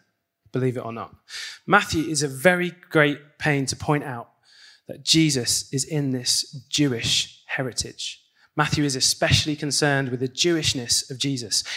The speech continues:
In particular, he's keen to point out that Jesus is like David and he's like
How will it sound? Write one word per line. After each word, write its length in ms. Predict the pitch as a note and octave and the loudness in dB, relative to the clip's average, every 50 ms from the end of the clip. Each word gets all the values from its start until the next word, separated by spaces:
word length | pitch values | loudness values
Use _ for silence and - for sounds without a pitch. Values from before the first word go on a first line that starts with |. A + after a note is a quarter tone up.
| - - - | -10 -8 -4
In 160 | F#3 F3+ F3 | -2 -2 -2
particular, 560 | D#3 F3 E3 - G3+ F#3+ - - - D#3 C#3 B2+ | 0 0 2 4 4 4 2 0 -2 0 0 0
he's 200 | - D3 C#3 - | 0 0 -2 0
keen 220 | - F#3+ E3+ D#3 | 2 2 0 0
to 80 | D3+ - | 0 -4
point 260 | - D3+ D#3+ C#3+ D#3+ | -4 -4 -4 -2 -2
out 260 | D3 D3 C3 - - - - - - - - - - - _ - | -4 -4 -4 -6 -12 -18 -16 -14 -14 -14 -14 -16 -18 -20 _ 2
that 440 | - C#3 C#3+ - - - - - C#3+ | 2 2 2 0 -6 -16 -18 -8 -2
Jesus 760 | - E3 E3 D#3 C#3+ D3 D3 C#3 - - - - - - - _ _ _ _ - | 0 2 2 2 2 0 0 0 2 2 2 0 -2 -6 -16 _ _ _ _ -4
is 200 | D#3 D#3 C#3+ C#3+ | -2 0 0 2
like 440 | D3 D#3 D3 D3 D3 D3+ - - - _ _ _ _ | 2 2 2 2 0 -4 -12 -18 -18 _ _ _ _
David 520 | - E3+ D3+ C#3 C3 B2 C3 C#3 D3+ - - - - - - _ _ _ _ _ - | 0 0 2 2 0 -2 -2 -2 -2 -4 -6 -10 -14 -20 -20 _ _ _ _ _ 0
and 360 | E3 E3 E3 D#3+ D#3 - - - - | 2 2 2 2 0 -2 -4 -6 -6
he's 180 | - D3 C#3 A#2+ | -4 -2 0 2
like 200 | C#3 C3 C3 | 2 2 0